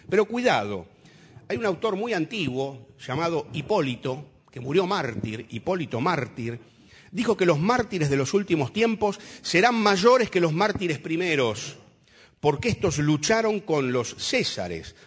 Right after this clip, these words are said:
mas los venideros habrán de luchar con Satán. San Agustín añade que los mártires postrimeros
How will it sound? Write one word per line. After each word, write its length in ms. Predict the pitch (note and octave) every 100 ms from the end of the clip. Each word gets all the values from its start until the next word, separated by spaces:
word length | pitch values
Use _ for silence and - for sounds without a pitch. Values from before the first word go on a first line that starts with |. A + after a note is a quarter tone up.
| _
mas 240 | G2+ F#2+
los 140 | G#2 F#2+
venideros 580 | C3 D#3 G3 G#3+ F#3+ D#3
habrán 260 | C3+ D#3+
de 80 | C#3+
luchar 360 | A#2+ A2 D3+ C3+
con 200 | B2 A2
Satán. 600 | A2 - F2+ D#2+ C#2 - _ _ _ _ _ _ _ _ _ _
San 240 | - D3+ F3
Agustín 380 | E3+ D#3+ A#3
añade 360 | G3 F#3+ G3 G3+
que 80 | D#3
los 160 | C3+
mártires 420 | C#3 F#3 F3+ D#3 C#3+
postrimeros 840 | D3+ D#3+ E3+ F#3 D#3 F3 F3+